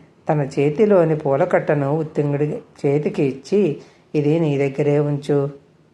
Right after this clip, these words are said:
అని ముందు నడవసాగాడు. ఆ పూలను తీసుకుని ఉత్తుంగుడు కాబోయి వెంట మౌనంగా నడవసాగాడు.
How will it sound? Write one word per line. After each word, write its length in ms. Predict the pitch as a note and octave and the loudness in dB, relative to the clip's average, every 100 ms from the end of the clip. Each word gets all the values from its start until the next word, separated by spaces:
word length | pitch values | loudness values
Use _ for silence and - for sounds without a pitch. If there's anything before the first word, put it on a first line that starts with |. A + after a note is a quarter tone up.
| _ _ _ _ _ - | _ _ _ _ _ -6
అని 340 | D3 C#3+ C#3+ | -4 -2 -4
ముందు 500 | D3 C#3+ D#3 F#3 E3 | -4 -4 -2 0 2
నడవసాగాడు. 1040 | F#3 D#3+ D#3 E3+ F#3 F3 E3+ E3 D3+ C3 B2 - _ _ _ _ _ _ _ _ _ _ _ _ _ _ _ _ _ _ D3+ | 2 2 2 4 4 6 6 4 4 0 -4 -12 _ _ _ _ _ _ _ _ _ _ _ _ _ _ _ _ _ _ -4
ఆ 200 | C#3+ C#3 | -2 -2
పూలను 540 | C3+ D3 E3+ A3 A3 | -2 0 4 4 4
తీసుకుని 580 | G#3+ D#3 D3 - C#3+ C#3+ | 2 0 -2 -4 -2 0
ఉత్తుంగుడు 720 | C#3 C3+ F3+ E3+ C#3+ C3+ C#3+ - _ - | -2 -2 0 2 2 0 -4 -8 _ -4
కాబోయి 560 | D3+ D#3+ F3+ F3+ D#3+ D3+ | 2 4 4 2 2 2
వెంట 300 | D3+ C#3+ C#3+ | 0 0 -2
మౌనంగా 640 | C#3+ C#3 C#3 C3+ C3 C#3 | 0 0 -2 -4 -2 -2
నడవసాగాడు. 1000 | E3+ F3+ F3 E3+ F3 E3+ F3 E3 D#3+ C3+ | 0 0 0 2 2 2 4 4 2 0